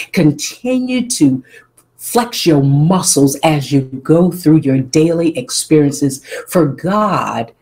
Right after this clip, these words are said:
have not forgotten about you. God knows what you're going through. He knows where you are, and God will deliver. God will heal. God will set you free. God will meet your needs, for he's God,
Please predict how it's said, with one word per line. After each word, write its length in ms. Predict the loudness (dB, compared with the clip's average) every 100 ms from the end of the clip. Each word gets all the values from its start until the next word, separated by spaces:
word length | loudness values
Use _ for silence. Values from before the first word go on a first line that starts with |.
| _ _
have 260 | -4 0 2
not 500 | 4 4 2 0 -2
forgotten 480 | 0 2 2 0 0
about 360 | 0 0 0
you. 400 | 0 4 4 2 -6 -16 -2
God 260 | 0 4
knows 560 | 4 6 6 4 0 -2
what 260 | -4 -2 0
you're 100 | 0
going 380 | 2 2 2
through. 200 | 2 2
He 180 | 4 4
knows 500 | 6 6 4 4 2
where 140 | 2 2
you 320 | 2 -2 -2
are, 400 | -2 0 -2 -8 -12 -14 -6 0
and 280 | 2 2
God 600 | 2 0 0 -2 -2 -2 2
will 460 | 4 4 -2 -8 _ -2
deliver. 560 | 0 0 -2 -4 -8 -12 _ -2
God 400 | 0 0 -4 -6
will 180 | -8 -10
heal. 520 | -4 -2 -2 -6 -10 -12 -6 -2
God 380 | 0 0 -2
will 180 | -2 -2
set 380 | 0 0 0 -2
you 80 | -4
free. 260 | 0 -2 0
God 360 | 0 2 2 2
will 180 | 0 2
meet 300 | 2 2 2
your 180 | 2 4
needs, 400 | 4 4 0 -4 -14 -4
for 200 | 0 0
he's 440 | 0 2 2 2
God, 420 | -2 -2 -4 -8